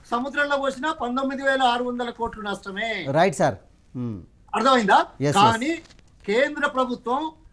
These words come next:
Speaker 1: ఈ ఏడు సంవత్సరాలలో ఐదున్నర లక్షల కోట్ల రూపాయలు.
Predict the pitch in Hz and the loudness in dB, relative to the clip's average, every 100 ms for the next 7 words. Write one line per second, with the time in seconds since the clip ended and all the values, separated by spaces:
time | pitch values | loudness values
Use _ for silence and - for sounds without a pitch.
0 | _ 190 233 277 226 269 285 247 254 254 | _ -4 -2 0 4 2 2 0 0 0
1 | 247 240 220 196 196 311 330 - _ - | 0 2 2 0 0 2 2 -2 _ -14
2 | - 226 302 302 294 285 277 269 262 - | -6 -4 -4 -8 -8 -2 -2 -2 -6 -4
3 | 262 254 254 277 277 247 233 196 - | -6 -4 -2 -4 -2 -6 -4 -6 -6